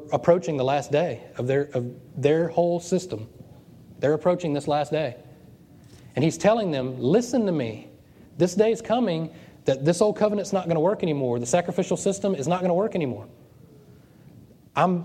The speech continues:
I'm gonna make a new sacrifice, and I will raise you up on this last day." And they're really probably stressed out about this. They don't understand it. It's completely different than the way that they think. And he says, "Because my flesh is real food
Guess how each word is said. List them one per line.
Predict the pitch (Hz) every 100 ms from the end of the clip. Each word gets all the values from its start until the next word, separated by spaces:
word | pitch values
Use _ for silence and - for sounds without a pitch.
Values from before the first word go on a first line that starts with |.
| -
I'm | 170
gonna | 185
make | 185 175
a |
new | 170
sacrifice, | 185 170 - - 143 131
and | 143
I |
will | 147 135
raise | 151 175 165
you | 151
up | 185 208
on | 175
this | 143 -
last | 135 120 -
day." | 117 113 - - - - - -
And | 139 160
they're | 180
really | 208 247
probably | - 220 190
stressed | - 190 -
out | 202 262
about | 139 120
this. | 120 143
They | 156
don't | 202
understand | 202 190 196 269 233
it. | -
It's | -
completely | 185 175 233 202
different | 190 214 196
than | 160
the |
way | 147
that | 147 143
they | 135
think. | 233 233 -
And | - - - - - - - - - 156
he |
says, | 180 147
"Because | 156 165 143
my | 190 202
flesh | 208 180 156
is | 117
real | 120 175 254 214
food | - 143 117 117 143